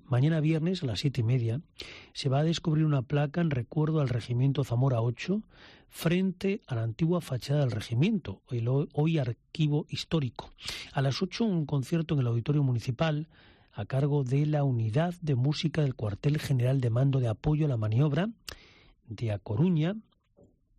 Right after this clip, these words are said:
Durante el concierto se van a proyectar fotografías antiguas del Regimiento Zamora y Ourense. Y el sábado por la mañana tendrá lugar una exposición de material y equipo moderno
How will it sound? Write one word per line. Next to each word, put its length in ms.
Durante 380
el 60
concierto 760
se 200
van 200
a 80
proyectar 680
fotografías 680
antiguas 580
del 240
Regimiento 480
Zamora 500
y 120
Ourense. 460
Y 140
el 80
sábado 520
por 160
la 80
mañana 340
tendrá 300
lugar 220
una 140
exposición 800
de 80
material 600
y 100
equipo 320
moderno 520